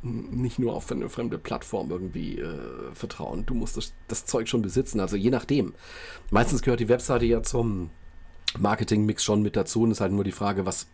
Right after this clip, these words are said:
platziere ich irgendwie wo. Ja, man braucht halt seine Kommunikationskanäle und die Webseite ist da eben eins der wesentlichen Dinge. Das ist das, was ich ja schon immer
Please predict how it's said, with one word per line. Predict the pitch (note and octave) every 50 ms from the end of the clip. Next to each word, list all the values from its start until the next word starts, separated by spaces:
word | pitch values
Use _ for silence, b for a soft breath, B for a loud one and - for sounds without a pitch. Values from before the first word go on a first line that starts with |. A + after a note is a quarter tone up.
| - - -
platziere | F2+ D#2+ - - - G#2 F#2+ F#2
ich | F#2 F2 F#2+
irgendwie | F#2+ F2+ F#2 F2 F2 E2 G#2
wo. | A2+ B2+ C3+ B B B B B B B B B B B B B B
Ja, | - G#2+ F#2+
man | F2+ G2 G#2+ -
braucht | - G#2+ G#2+ -
halt | A2 F2+
seine | - F2+ E2+ E2+
Kommunikationskanäle | - F2+ F2 F2+ - - E2 - - F2 E2 E2 - - - E2 D#2+ D2+ D2 D2 D#2 D#2
und | F2 F2+ F2+
die | E2
Webseite | F#2 F2 - - F#2+ E2 F#2
ist | F2+ D#2+ -
da | -
eben | - - E2 F2 E2+ -
eins | - E2 D#2+ - -
der | F2+ D2 C2+ - - -
wesentlichen | - E2+ D#2+ E2 F2 F2 E2+ E2 F2 E2 D#2
Dinge. | E2 E2+ F2+ F2+ D#2+
Das | D#2+ D#2 -
ist | - F2 - - -
das, | F2 - -
was | - E2 -
ich | E2+ D#2+
ja | - -
schon | - - - D#3+ D3 B B B B B B B B B B -
immer | - F#2 F#2 F2+ F2+ F2+ F2+ F#2